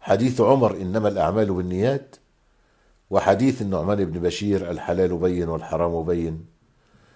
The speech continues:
وحديث ابن مسعود: 'إن خلق أحدكم يجمع في بطن أمه أربعين يوما نطفة'، وحديث عائشة: 'من صنع في أمرنا شيئا ليس منه فهو رد'". شوفوا، ساق الحديث بمعناه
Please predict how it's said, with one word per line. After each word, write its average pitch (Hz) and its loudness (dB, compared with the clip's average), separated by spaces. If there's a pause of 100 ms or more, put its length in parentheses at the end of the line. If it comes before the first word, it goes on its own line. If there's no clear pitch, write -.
(160)
وحديث 90 2
ابن 82 -6
مسعود: 85 -2
'إن 85 -6
خلق 92 -4
أحدكم 85 -4
يجمع 82 -2
في 85 -8
بطن 85 -4
أمه 87 -4
أربعين 85 -4
يوما 87 -2 (720)
نطفة'، 98 -2 (800)
وحديث 98 2 (220)
عائشة: 95 0
'من 90 -2
صنع 87 0
في 85 -6
أمرنا 90 -2
شيئا 92 -4
ليس 90 -4
منه 92 -4
فهو 90 -2
رد'". 90 -4 (360)
شوفوا، 98 -8 (260)
ساق - -6
الحديث 98 -6
بمعناه 82 -4